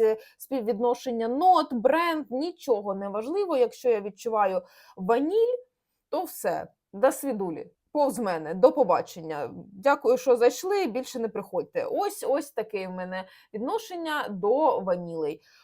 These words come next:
Але що тут накалатали, я взагалі не уявляю. Я не розумію, чому мені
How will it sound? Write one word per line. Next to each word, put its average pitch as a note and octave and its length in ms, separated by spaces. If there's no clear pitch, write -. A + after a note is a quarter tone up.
Але A#3 240
що D#4 240
тут F#4+ 220
накалатали, G#3 760
я C4 180
взагалі C4+ 520
не B3+ 240
уявляю. G#3+ 560
Я B3 200
не E4+ 140
розумію, D4+ 600
чому D4+ 280
мені D4 440